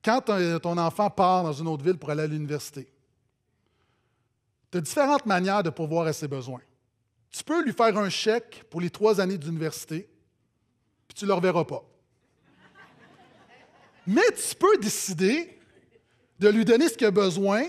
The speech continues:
session après session. Tu vas le voir plus souvent. Puis si t'es vraiment intense, tu peux décider de donner ce qu'il a besoin une semaine à la fois.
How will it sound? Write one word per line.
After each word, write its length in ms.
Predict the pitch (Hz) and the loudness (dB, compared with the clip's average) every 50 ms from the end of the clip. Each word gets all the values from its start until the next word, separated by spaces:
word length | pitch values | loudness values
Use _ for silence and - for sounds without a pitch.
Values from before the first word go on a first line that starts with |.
| - - - | -6 -12 -12
session 540 | - - - 277 240 - - 330 330 339 | -6 0 2 2 2 2 2 2 4 4
après 260 | 320 277 - - 254 233 | 4 2 2 0 -2 0
session. 500 | - - 247 - - 233 220 208 214 - - _ _ _ _ _ _ _ _ _ _ _ _ _ _ _ _ _ | 0 -2 -2 -2 -2 -2 -2 -2 -4 -6 -10 _ _ _ _ _ _ _ _ _ _ _ _ _ _ _ _ _
Tu 120 | - - | -10 -4
vas 140 | 185 190 196 | 0 2 4
le 60 | 196 | 4
voir 320 | 160 175 190 240 269 285 277 | 4 4 4 4 4 2 2
plus 140 | - 269 - | 0 -2 -2
souvent. 420 | - - 247 233 226 202 208 - - - _ _ _ _ _ _ - _ _ _ _ _ _ - - - - - - - - - - _ _ _ _ _ _ _ _ _ _ _ _ _ _ _ - _ | -2 -6 -4 -2 0 0 0 -2 -6 -16 _ _ _ _ _ _ -20 _ _ _ _ _ _ -20 -20 -20 -20 -20 -20 -20 -20 -20 -20 _ _ _ _ _ _ _ _ _ _ _ _ _ _ _ -20 _
Puis 100 | - - | -12 -2
si 40 | - | 0
t'es 80 | - 302 | 2 4
vraiment 260 | 294 294 330 330 349 | 6 6 6 6 6
intense, 460 | 339 - - - 277 285 349 370 - | 4 4 4 4 4 4 4 2 2
tu 60 | - | -2
peux 120 | - 254 254 | -4 -4 -4
décider 440 | 202 233 - - 202 170 247 294 302 | -4 -4 -6 -6 -4 0 0 0 2
de 80 | 254 | 2
donner 220 | 214 214 208 220 247 | 4 4 4 2 2
ce 60 | - | 0
qu'il 80 | - | 2
a 40 | 214 | 2
besoin 220 | 196 196 208 240 240 - | 2 2 2 0 0 2
une 180 | 247 277 311 311 | 2 2 2 0
semaine 420 | - - 277 240 233 247 269 254 | 0 2 2 4 4 4 4 4
à 80 | 254 240 | 4 4
la 120 | 233 220 | 4 4
fois. 520 | 196 - - 226 262 302 285 220 147 - | 2 0 0 2 4 4 4 4 2 0